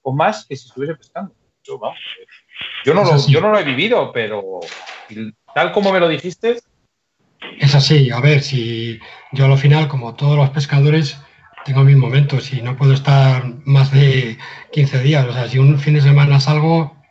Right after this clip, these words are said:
Speaker 2: a lo mejor uno descanso y me da por hacer fotografía, porque otra de mis aficiones es la parte de hacer fotografía de paisajes, retratos, en fin, eh, creatividad visual en general, ¿no? Pero,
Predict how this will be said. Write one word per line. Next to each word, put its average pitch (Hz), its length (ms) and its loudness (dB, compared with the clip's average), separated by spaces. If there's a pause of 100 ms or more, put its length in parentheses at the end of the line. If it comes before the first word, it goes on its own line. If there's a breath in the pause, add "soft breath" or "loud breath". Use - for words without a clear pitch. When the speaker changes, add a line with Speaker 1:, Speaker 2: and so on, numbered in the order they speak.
Speaker 2:
a - 80 -8
lo 117 60 -6
mejor 139 220 2
uno 151 180 6
descanso 135 480 2
y 127 160 -4
me 127 100 -2
da 120 200 -6
por 120 160 -6
hacer 113 220 -2
fotografía, 113 480 -2
porque 135 200 -2
otra 135 200 4
de 135 100 4
mis 135 180 4
aficiones 135 480 4 (580 loud breath)
es - 60 -14
la 120 100 -6
parte 127 280 -4
de 120 380 -6 (540 soft breath)
hacer - 220 -4
fotografía 117 500 -4
de 95 80 -12
paisajes, 143 520 -2
retratos, 139 540 2
en 113 100 -6
fin, 117 340 -8
eh, 117 520 -8
creatividad 135 560 4
visual 139 320 0
en 120 80 -6
general, 110 420 -4
¿no? 147 200 -4 (560 loud breath)
Pero, 110 920 -4